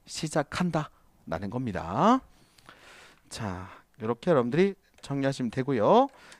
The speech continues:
일 대 이부터다 라는 겁니다. 그러니까 여러분들 이런 분,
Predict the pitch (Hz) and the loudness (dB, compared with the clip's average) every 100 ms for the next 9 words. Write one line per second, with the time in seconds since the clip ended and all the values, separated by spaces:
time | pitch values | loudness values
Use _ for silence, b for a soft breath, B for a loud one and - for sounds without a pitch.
0 | - 196 - 202 - 156 202 214 139 135 | 0 2 4 2 4 2 2 0 0 -2
1 | - _ _ - 110 143 117 95 110 214 | -2 _ _ -2 0 0 -2 2 6 6
2 | 254 B B - 143 180 208 127 147 139 | 6 B B 4 6 6 4 2 2 0